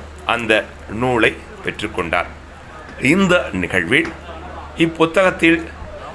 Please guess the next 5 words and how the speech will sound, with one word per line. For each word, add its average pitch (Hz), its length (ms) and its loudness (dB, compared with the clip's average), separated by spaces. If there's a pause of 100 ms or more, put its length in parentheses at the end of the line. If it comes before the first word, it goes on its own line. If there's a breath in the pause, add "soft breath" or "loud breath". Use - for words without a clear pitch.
(220)
கவிதைகளை 160 440 4 (140)
படைத்த 123 420 2
படைப்பாளிகளான 104 840 2 (800)
மூத்த 160 380 2 (560)
கவிஞர் 135 400 2